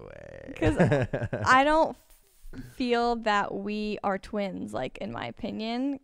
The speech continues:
Speaker 2: 'cause we just do not look alike to me at all. But to other people, obviously we do. But to me, it just, I don't know.
Speaker 1: <sighs> Sorry.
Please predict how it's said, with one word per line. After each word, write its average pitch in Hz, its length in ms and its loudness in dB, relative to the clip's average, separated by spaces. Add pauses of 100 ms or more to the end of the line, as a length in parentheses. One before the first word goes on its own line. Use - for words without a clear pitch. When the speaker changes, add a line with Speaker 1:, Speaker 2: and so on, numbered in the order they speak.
Speaker 2:
'cause 226 180 -4
we 220 100 -2
just 214 280 -6
do 202 180 -10
not 190 360 -4
look 180 180 -6
alike 220 400 -4
to - 120 -8
me 285 380 -6 (280)
at 196 180 -2
all. 196 520 -2 (220)
But 202 140 -6
to 202 100 -8
other 185 220 -6
people, 214 500 -10 (240)
obviously - 420 -10
we 240 120 -8
do. 120 300 -8
But - 200 -10 (420)
to 220 160 -4
me, 226 180 -2
it 226 60 -6
just, - 360 -16 (360)
I 262 40 -12
don't 240 360 -12 (160)
know. 214 280 -8 (160)
Speaker 1:
<sighs> - 180 -18
Sorry. 147 380 -8